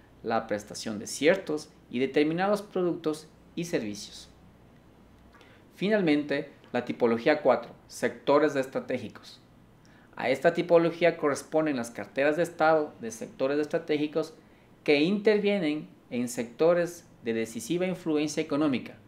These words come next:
social, política y ambiental. Por tanto, el Estado en su conjunto se reserva todas las, sus competencias y facultades. En este sentido, la delegación de actividades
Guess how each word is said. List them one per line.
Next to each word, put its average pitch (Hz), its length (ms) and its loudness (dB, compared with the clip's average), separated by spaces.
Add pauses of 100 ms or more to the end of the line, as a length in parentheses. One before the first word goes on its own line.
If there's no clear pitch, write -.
(160)
social, 120 640 -4 (360)
política 180 460 2
y 180 60 4
ambiental. 165 580 2 (720)
Por 151 220 0
tanto, 151 400 0 (260)
el 123 120 -2
Estado 151 560 4
en 110 180 -6
su - 300 -2
conjunto 147 680 -2 (180)
se - 280 -2
reserva 143 540 0 (160)
todas 202 280 4
las, 190 180 -2
sus - 340 -6
competencias 160 920 -2
y 110 80 -12
facultades. 156 880 -2 (480)
En 120 140 0
este 160 240 0
sentido, 156 500 -4
la 113 140 0
delegación 113 880 -2
de 110 140 -8
actividades 120 840 0